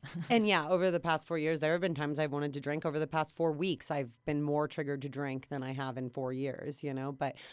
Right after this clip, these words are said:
Speaker 2: I also, like, I, I, everything I've been doing too today and thirty-two, like, literally everything. I'm like, "Okay, I've done this before, and the way I did it last time didn't work," <laughs> right? So I'm
Speaker 1: Yeah.
Speaker 2: literally learning. My brain is developing. I'm
Speaker 1: Yeah.
Speaker 2: learning from my mistakes, which doesn't make them mistakes. It makes them learning opportunities.
Speaker 1: <laughs>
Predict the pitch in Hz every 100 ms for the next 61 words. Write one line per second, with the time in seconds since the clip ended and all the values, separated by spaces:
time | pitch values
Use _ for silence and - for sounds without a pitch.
0 | - 180 160 151 156 151 139 139 - _
1 | 160 - - - 196 247 240 190 156 151
2 | 156 156 151 151 151 143 160 160 147 139
3 | 147 156 147 - 143 135 135 - 135 139
4 | 160 175 - 147 139 151 165 160 151 151
5 | - 139 135 131 127 131 135 147 - 135
6 | 135 131 160 - 175 - 123 131 156 175
7 | 160 139 131 135 127 123 123 120 117 -
8 | 143 131 117 110 110 226 - 170 147 160
9 | 226 - 180 151 170 190 202 196 185 180
10 | 170 170 160 160 151 139 165 180 180 190
11 | 175 160 165 160 156 156 156 - - -
12 | - 139 151 180 214 214 202 196 190 190
13 | - 175 175 - - 135 175 175 180 170
14 | 180 175 - 156 147 - 143 165 - 175
15 | 170 160 160 156 151 151 160 156 156 151